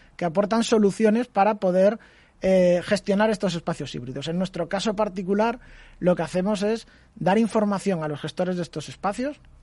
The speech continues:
tanto a nivel de operación como a nivel de diseño y rediseño, de lo que hemos hablado, ¿no? Los espacios han cambiado y hay que rediseñarlos y además entender cómo es este cambio. Y la solución de Cubelizer lo que permite es identificar, detectar cuáles son los comportamientos de las personas en el espacio,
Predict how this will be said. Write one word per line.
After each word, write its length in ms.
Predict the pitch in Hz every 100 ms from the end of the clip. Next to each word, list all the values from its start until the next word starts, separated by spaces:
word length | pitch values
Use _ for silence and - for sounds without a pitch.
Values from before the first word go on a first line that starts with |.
| -
tanto 240 | 190 190
a 40 | 202
nivel 220 | 196 202
de 80 | 185
operación 400 | 170 170 214 180
como 140 | 170
a 40 | 165
nivel 240 | 185 226
de 80 | 214
diseño 340 | 202 202 196
y 40 | 190
rediseño, 580 | 180 165 226 202 160 - _
de 140 | - 165
lo 100 | 160
que 80 | 208
hemos 220 | 220 190
hablado, 360 | 170 180 156 165
¿no? 160 | 226
Los 140 | 180 170
espacios 400 | - 214 214 196
han 100 | 170
cambiado 500 | 147 143 110 101 160
y 80 |
hay 60 | 170
que 100 | 185
rediseñarlos 720 | 185 180 175 180 202 220 233 - - - - -
y 80 |
además 220 | 170 202 233
entender 480 | 220 190 185 202 190
cómo 200 | 185 180
es 100 | 175
este 220 | - 147
cambio. 380 | 139 127 110 - - - - -
Y 320 | 185 185 180
la 220 | 175 175
solución 380 | 160 170 156 180
de 80 | 180
Cubelizer 480 | 180 180 240 285 294
lo 120 | 175
que 120 | 160
permite 540 | 156 151 175 170 196 220 - - -
es 420 | 175 185 - - _ _ _ _ _ _ -
identificar, 680 | 190 180 175 156 165 214 220
detectar 560 | 196 180 156 - 240 196
cuáles 240 | 196 190
son 100 | 196
los 100 | 185
comportamientos 640 | 190 185 175 175 180 170 156
de 60 |
las 100 | 156
personas 380 | - 147 156 147
en 80 | 147
el 60 | 139
espacio, 340 | - 185 160